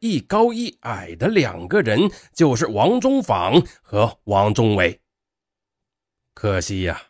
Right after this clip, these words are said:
当得知二王在市区的消息时，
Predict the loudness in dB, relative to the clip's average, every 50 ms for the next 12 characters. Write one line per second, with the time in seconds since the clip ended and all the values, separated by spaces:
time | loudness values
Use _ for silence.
0 | _ _ _ _ _ _ -2 0 2 2 2 0 2 2 2 0 0 -4 -4 0
1 | 0 2 2 2 2 0 0 0 0 0 -2 -4 -2 -2 -2 0 0 0 -2 -4
2 | -4 -2 -2 -2 0 0 0 0 0 0 -2 -6 -6 -8 -8 -10 -12